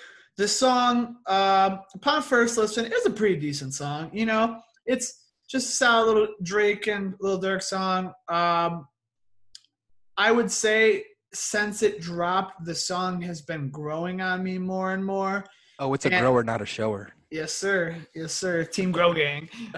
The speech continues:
Speaker 1: But
Speaker 2: <laughs>
Speaker 1: they're, they, uh, the, the song, the song's good. I've, I've been a fan of, obviously,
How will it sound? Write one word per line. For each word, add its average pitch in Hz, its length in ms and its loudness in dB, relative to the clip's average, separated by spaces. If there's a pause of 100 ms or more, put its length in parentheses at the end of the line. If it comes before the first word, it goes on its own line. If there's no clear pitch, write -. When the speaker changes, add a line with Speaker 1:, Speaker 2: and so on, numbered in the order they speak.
Speaker 1:
But 175 340 0 (280)
Speaker 2:
<laughs> - 220 -20
Speaker 1:
they're, 214 360 4
they, 226 300 4
uh, 208 400 4 (320)
the, 254 140 -8 (100)
the 285 80 0
song, 370 360 2
the 339 80 0
song's 349 260 0
good. 302 160 2
I've, 262 420 0
I've 233 200 2
been 247 120 4
a 240 60 0
fan 233 300 2
of, 208 80 -2
obviously, 208 600 -2